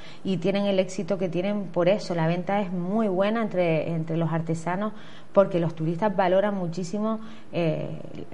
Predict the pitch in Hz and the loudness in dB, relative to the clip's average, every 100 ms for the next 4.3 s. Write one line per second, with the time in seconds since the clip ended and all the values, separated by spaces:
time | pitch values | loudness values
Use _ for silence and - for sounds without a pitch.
0 | - 170 143 - - 165 165 220 226 208 | -4 0 0 -2 -2 -2 2 2 4 6
1 | 202 233 - - - - 175 147 - 180 | 6 6 2 -8 -10 -2 0 0 -2 -2
2 | 202 190 175 180 175 160 165 160 160 156 | 0 0 0 2 4 4 4 2 0 2
3 | 147 147 147 - - - - 165 151 135 | 2 -2 -6 -10 -12 -8 2 4 6 2
4 | 131 113 | -2 -4